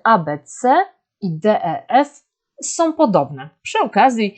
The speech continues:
e, delikatnie o, o podobieństwie, <laughs> bardzo delikatnie. Żeby wykazać podobieństwo trójkątów, mając dane współrzędne, e, muszę policzyć długości boków. Dlaczego? Dlatego, że muszę odnieść się do jakiejś cechy podobieństwa,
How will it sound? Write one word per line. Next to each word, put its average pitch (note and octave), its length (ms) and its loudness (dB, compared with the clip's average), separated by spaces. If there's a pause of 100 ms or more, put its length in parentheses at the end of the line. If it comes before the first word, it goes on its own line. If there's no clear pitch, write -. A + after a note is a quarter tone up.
(300)
e, F3+ 280 2
delikatnie F3+ 960 -2
o, E3 380 0
o - 80 -12
podobieństwie, E3 720 -6
<laughs> G3 60 2
bardzo G3+ 220 0
delikatnie. D#3 800 -6 (360)
Żeby A3 300 -2
wykazać C#4 560 -2
podobieństwo A3 1000 -2
trójkątów, G#3+ 720 -4
mając A3 420 -2
dane A3 240 2
współrzędne, A3+ 880 -10 (360)
e, F3+ 140 -6
muszę G#3 540 2
policzyć G3 840 -4
długości E3+ 520 -4
boków. C#3 360 -12 (120)
Dlaczego? G3+ 580 -2 (260)
Dlatego, B3 380 0
że A3 300 0
muszę B3 760 2
odnieść G3+ 520 -4
się G3 100 -6
do F3+ 80 -4
jakiejś F3+ 320 -6
cechy F#3+ 260 -10
podobieństwa, G#3+ 920 -4